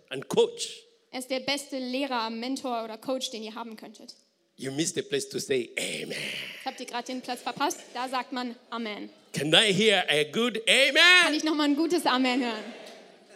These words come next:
Speaker 1: The Holy Spirit is a person.
Speaker 2: Der Heilige Geist ist ein Wesen.
Speaker 1: He's the one who brought you to Jesus.
Speaker 2: Er ist derjenige, der dich zu Jesus gebracht hat.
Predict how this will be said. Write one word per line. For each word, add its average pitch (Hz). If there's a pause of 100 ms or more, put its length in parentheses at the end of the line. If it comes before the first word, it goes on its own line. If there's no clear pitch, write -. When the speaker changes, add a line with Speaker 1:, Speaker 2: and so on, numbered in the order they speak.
(1800)
Speaker 1:
The - (140)
Holy 285
Spirit 254
is -
a 147
person. - (600)
Speaker 2:
Der 240
Heilige 262
Geist 247 (160)
ist 233 (100)
ein 247
Wesen. 262 (200)
Speaker 1:
He's 202
the -
one 285
who 294
brought 302
you 294
to 285
Jesus. -
Speaker 2:
Er 277
ist 285
derjenige, 254
der 233
dich 233
zu -
Jesus 254
gebracht 247
hat. -